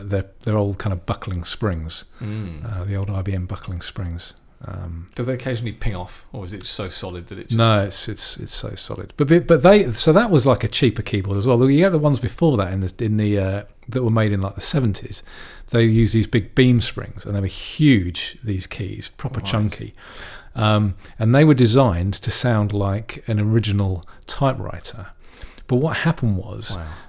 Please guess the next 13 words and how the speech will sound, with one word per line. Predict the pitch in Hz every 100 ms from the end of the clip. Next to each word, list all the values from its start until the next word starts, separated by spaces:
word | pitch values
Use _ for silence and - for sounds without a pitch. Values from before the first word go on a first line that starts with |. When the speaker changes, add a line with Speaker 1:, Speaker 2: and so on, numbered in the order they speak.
| -
Speaker 1:
they | 123 113
still | - - 147 135
weren't | 123 120 117
that | 101 107
loud. | 117 135 82 - - - -
So | - 113
they |
were | 117
getting | 120 117
complaints | 110 101 - 160 156 -
from | 117
the | 98
typists | - 170 165 - - - - -